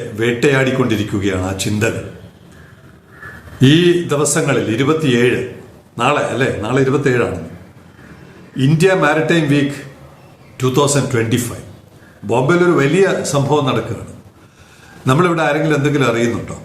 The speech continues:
ഇന്ത്യ മാരിടൈം വീക്ക് ടു തൗസൻഡ് ട്വന്റി ഫൈവ്, ബോംബെ എക്സിബിഷൻ സെന്റർ, ഇരുപത്തിയേഴ് മുതൽ മുപ്പത്തിയൊന്ന് വരെ ഒരാഴ്ചയോളം നിൽക്കുകയാണ്. ലോകം മുഴുവൻ അവിടെയുണ്ട്.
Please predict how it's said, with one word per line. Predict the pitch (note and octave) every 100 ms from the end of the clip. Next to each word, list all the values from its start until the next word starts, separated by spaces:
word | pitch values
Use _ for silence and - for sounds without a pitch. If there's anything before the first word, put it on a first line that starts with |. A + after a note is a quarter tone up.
| - - - - - - - - - C3
ഇന്ത്യ | D3+ F#3 D#3+
മാരിടൈം | D3 D3 D#3 C#3+
വീക്ക് | C#3 C#3 -
ടു | B2
തൗസൻഡ് | C#3+ C3+ C3+ C3
ട്വന്റി | A#2+ B2+ B2+
ഫൈവ്, | A2+ A2+ - - - - - -
ബോംബെ | A2+ C#3+ D3 E3
എക്സിബിഷൻ | D#3 - C#3+ - D3
സെന്റർ, | C3+ A#2+ B2+ C#3+ - -
ഇരുപത്തിയേഴ് | A2 B2 C#3+ C#3 A#2+ A#2+ B2+
മുതൽ | A2 C3+ D3+
മുപ്പത്തിയൊന്ന് | A#2 G#2+ C#3 C#3 C#3 A#2 G#2 A2 A#2
വരെ | F#2+ F#2 - - - _ - - _
ഒരാഴ്ചയോളം | C3+ D#3+ E3 F3 F3 G3 F#3+ F3+
നിൽക്കുകയാണ്. | D#3+ D3+ D#3 B2
ലോകം | A#2+ D3 F3 F#3+
മുഴുവൻ | E3+ F3+ F3+
അവിടെയുണ്ട്. | D#3+ D#3 A2 -